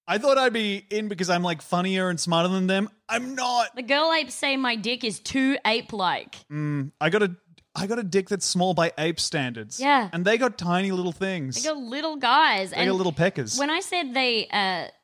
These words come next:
Speaker 2: that they shave the hair off of the bits that apes usually don't have hair on, what were you, what, 'cause I know you probably thought about it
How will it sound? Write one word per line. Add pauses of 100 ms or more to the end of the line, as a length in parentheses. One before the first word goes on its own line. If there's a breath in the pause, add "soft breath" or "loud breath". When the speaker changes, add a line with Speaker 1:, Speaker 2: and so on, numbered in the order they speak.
(320)
Speaker 2:
that (220)
they
shave
the
hair
off
of
the
bits
that
apes
usually
don't
have
hair
on,
what
were
you,
what, (240)
'cause
I
know
you
probably
thought
about
it